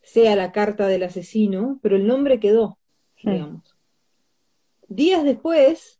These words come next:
Speaker 1: muy poco después, llegó otra carta también ahí, pero esta carta era mucho más macabra. La carta tenía como remitente desde el infierno, no estaba firmada por Jack el Estripador.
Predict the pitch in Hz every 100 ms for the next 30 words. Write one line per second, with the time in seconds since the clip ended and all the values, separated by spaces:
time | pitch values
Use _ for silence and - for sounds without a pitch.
0 | _ 190 247 294 220 202 196 202 208 196
1 | 190 - 233 233 233 214 240 269 - 208
2 | 214 - _ 202 208 214 214 277 - _
3 | _ _ _ _ _ _ _ _ 214 220
4 | 240 240 254 254 226 240 233 254 233 214
5 | 214 240 214 190 175 175 202 202 220 220
6 | 202 196 180 180 185 202 202 208 214 180
7 | 190 196 202 202 202 214 269 247 208 190
8 | 226 277 _ 202 214 226 202 190 175 180
9 | 170 165 170 170 165 160 160 156 147